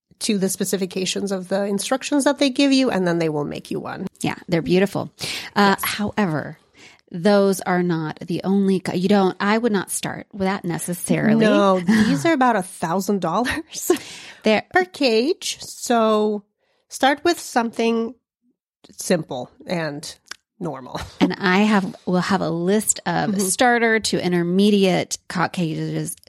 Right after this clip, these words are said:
Speaker 2: cock cages for you to check out. They are made out of all sorts of things, right? You've
Speaker 1: For
Speaker 2: got
Speaker 1: sure.
Speaker 2: stainless steel, you've got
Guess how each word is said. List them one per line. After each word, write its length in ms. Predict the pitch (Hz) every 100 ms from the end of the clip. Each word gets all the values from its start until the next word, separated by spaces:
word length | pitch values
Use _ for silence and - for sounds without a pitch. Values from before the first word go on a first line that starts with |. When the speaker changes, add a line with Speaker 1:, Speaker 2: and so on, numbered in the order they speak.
| _
Speaker 2:
cock 320 | - 214 214 -
cages 500 | - 175 165 160 -
for 280 | - 165 147 -
you 300 | 156 151 143
to 280 | - 170 -
check 240 | 190 175
out. 280 | 165 165 - - - -
They 140 | 240
are 80 | 269
made 220 | 247 233 202
out 140 | 175
of 100 | - -
all 160 | 233
sorts 280 | 175 170 160
of 100 | 160
things, 300 | - 139 151
right? 180 | 170 185
You've 160 | 180 165
Speaker 1:
For 40 |
Speaker 2:
got 140 | 170 160
Speaker 1:
sure. 120 | - - -
Speaker 2:
stainless 560 | - - 214 196 165 156
steel, 560 | - - 208 196 185
you've 300 | 180 170 156
got 380 | - 156 147 139